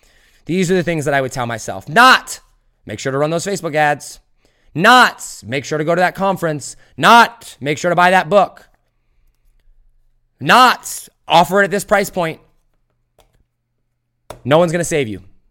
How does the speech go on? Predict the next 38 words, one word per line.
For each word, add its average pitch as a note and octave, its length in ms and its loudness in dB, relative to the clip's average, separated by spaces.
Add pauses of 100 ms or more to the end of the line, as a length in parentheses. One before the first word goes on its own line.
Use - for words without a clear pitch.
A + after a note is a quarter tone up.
(1000)
Learn E3 240 2
skills D3+ 280 -2
that C#3+ 200 -2
are C3+ 240 -2
evergreen D#3+ 600 -4
and B2+ 80 -10
that B2+ 80 -8
you B2+ 100 -8
can B2 120 -12
fall B2 160 -4
back A2+ 240 -6
on. F#2 160 -12
Sales, C#3+ 400 -4
audience C3+ 340 -6
building, B2 220 -8
and A#2 80 -8
mindset. A2+ 360 -10
Those A#2+ 200 -8
are A#2 40 -14
the A2 80 -14
three A#2 180 -10
things. G#2 360 -12 (480)
Number D#3 140 0
two, E3 340 2
build B2+ 360 -4
your C#3+ 80 -4
community. C#3+ 440 -4 (2250)
Build D3 160 -2
your C3+ 80 -10
tribe. A#2+ 420 -2 (640)
Serve D3+ 260 -2
your D3 120 0
audience. A#2+ 500 -4 (600)
You - 40 -14
got C3+ 120 -4
two F3 160 0
audiences. B2+ 560 -4
You - 80 -20